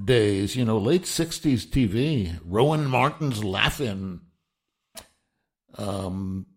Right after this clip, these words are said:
she was terrific. Lily was, uh, and always has been. She said when she was a, in an interview she, she gave, she said that, uh, when, when she was a child growing up in the Midwest,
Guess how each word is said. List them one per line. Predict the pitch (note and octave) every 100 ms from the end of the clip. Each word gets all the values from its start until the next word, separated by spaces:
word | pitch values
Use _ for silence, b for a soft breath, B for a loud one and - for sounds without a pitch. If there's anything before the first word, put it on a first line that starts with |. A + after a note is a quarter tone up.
| _ _ _
she | - F3+
was | D3+
terrific. | - A#2 A2+ G#2 A2+ - - - _ -
Lily | F2 B2 A#2+
was, | A#2 B2 B2+ A#2+ A2+ A2 G#2 - - G2+
uh, | G#2+ G2 G2+
and | A2 G#2
always | A2+ A2 A2+ G2
has | G2+ F#2+
been. | F2 A#2+
She | A2+ E3+
said | - - A3 D4+
when | C3+
she | - D#3+
was | A#2+ B2+
a, | A2 G2+ - _ _ _ _ _ _ _ _
in | A#2+ A2+ B2 C3
an | D#3 F#3+
interview | G3+ E3+ F3 E3 A#2+ A#2
she, | G2 B2 A2+ - -
she | G#2
gave, | G2 A#2+ -
she | B2+
said | A2 B2+ A#2
that, | A#2 - A2+
uh, | A2
when, | B2 C3
when | B2 A#2
she | D#3
was | B2+
a | C3
child | - F3 E3+
growing | C#3 D#3 D3
up | C#3+
in |
the | C3+
Midwest, | D3+ B2 D#3+ D#3 - - -